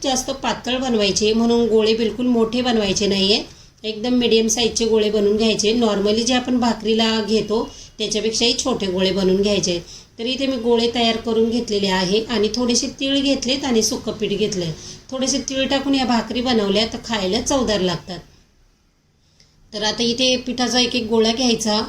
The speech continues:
आणि थोडंसं मी पुन्हा इथे थोडंसं, अं, मळून घेतेय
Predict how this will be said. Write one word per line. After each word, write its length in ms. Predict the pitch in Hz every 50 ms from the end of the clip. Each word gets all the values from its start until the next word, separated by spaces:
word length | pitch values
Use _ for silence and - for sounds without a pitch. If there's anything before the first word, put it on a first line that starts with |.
| - -
आणि 440 | 233 226 208 214 214 214 214 214 214 -
थोडंसं 380 | 233 220 202 208 202 - 226
मी 100 | 220 226
पुन्हा 380 | 220 220 - 233 220 220 233 254
इथे 260 | 254 247 247 254 254 247 -
थोडंसं, 440 | 247 226 190 202 190 185 202 233 277 330 349 - - - - _ _ -
अं, 420 | 196 196 190 190 196 190 190 196 202
मळून 320 | 208 202 202 208 220 233
घेतेय 460 | 226 254 254 247 - 196 202 214 226